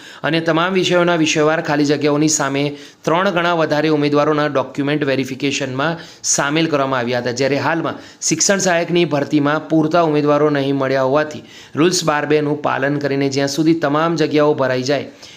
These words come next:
નહીં, ત્યાં સુધી કટ ઓફ નીચું લઈ જઈ શિક્ષણ સહાયકની ભરતી કરવામાં આવે તો સરકારી અને ગ્રાન્ટેડ ઉચ્ચતર માધ્યમિક શાળાઓમાં શિક્ષણ સહાયક તરીકે નોકરી કરવાનું ઉમેદવારોનું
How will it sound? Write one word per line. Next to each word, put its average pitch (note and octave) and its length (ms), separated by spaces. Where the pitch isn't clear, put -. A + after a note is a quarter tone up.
નહીં, D3+ 240
ત્યાં E3+ 240
સુધી E3 160
કટ D#3 260
ઓફ D#3 220
નીચું D3+ 360
લઈ D#3 120
જઈ D#3 180
શિક્ષણ D3 420
સહાયકની C3+ 380
ભરતી B2+ 320
કરવામાં C#3+ 340
આવે F3 260
તો C#3 80
સરકારી F#3 480
અને F#3 100
ગ્રાન્ટેડ D#3 480
ઉચ્ચતર D3+ 400
માધ્યમિક C#3+ 480
શાળાઓમાં D3 460
શિક્ષણ G3+ 460
સહાયક E3 300
તરીકે D#3 360
નોકરી D3+ 360
કરવાનું C#3+ 300
ઉમેદવારોનું C3+ 460